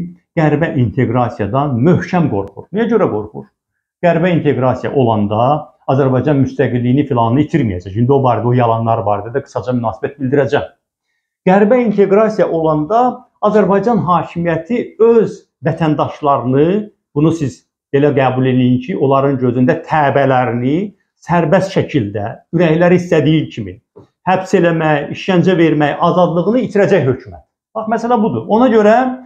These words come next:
o inteqrasiyadan qaçırlar və bu saat bir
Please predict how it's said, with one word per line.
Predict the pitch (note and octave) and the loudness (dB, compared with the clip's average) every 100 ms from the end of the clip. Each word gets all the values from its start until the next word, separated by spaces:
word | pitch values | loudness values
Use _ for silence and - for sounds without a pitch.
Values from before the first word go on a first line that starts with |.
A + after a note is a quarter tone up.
| - - | -12 -4
o | A3 | 0
inteqrasiyadan | G#3+ - G3 G#3+ A3+ G#3+ G3+ G3 | 2 2 2 2 2 2 0 0
qaçırlar | D#3 - A3 D3 G2+ - _ _ - | -2 -2 -4 -4 -6 -14 _ _ -6
və | B2+ G3+ F#3+ F3+ - _ _ | 2 2 2 -2 -14 _ _
bu | G#3 | -2
saat | - G3 E3+ | 0 0 0
bir | D3 | 0